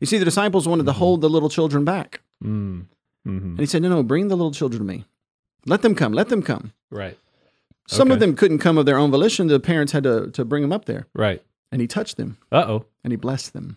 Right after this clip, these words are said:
Speaker 2: Mm.
Speaker 1: See, he's setting them apart.
Speaker 2: Right. I see it.
Speaker 1: There's, this is significant here.
Speaker 2: Right.
Speaker 1: And then he says, "For of such
Speaker 2: Mm-hmm.
Speaker 1: is the kingdom of heaven."
Speaker 2: Amen.
Speaker 1: The kingdom of heaven is theirs. The
Speaker 2: Mm-hmm.
Speaker 1: promises are for them.
Speaker 2: Mm-hmm.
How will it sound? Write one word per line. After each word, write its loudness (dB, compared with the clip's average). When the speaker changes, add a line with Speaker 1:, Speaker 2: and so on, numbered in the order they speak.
Speaker 2:
Mm. -12
Speaker 1:
See, 0
he's 0
setting 2
them 0
apart. -6
Speaker 2:
Right. -2
I -8
see -8
it. -8
Speaker 1:
There's, 2
this 0
is 0
significant -2
here. -6
Speaker 2:
Right. -2
Speaker 1:
And 2
then 6
he 4
says, 0
"For -2
of 2
such -6
Speaker 2:
Mm-hmm. -8
Speaker 1:
is -4
the -6
kingdom -2
of -6
heaven." -8
Speaker 2:
Amen. -10
Speaker 1:
The -8
kingdom 2
of 4
heaven 4
is 0
theirs. -2
The 0
Speaker 2:
Mm-hmm. -6
Speaker 1:
promises 4
are 4
for 2
them. -6
Speaker 2:
Mm-hmm. -10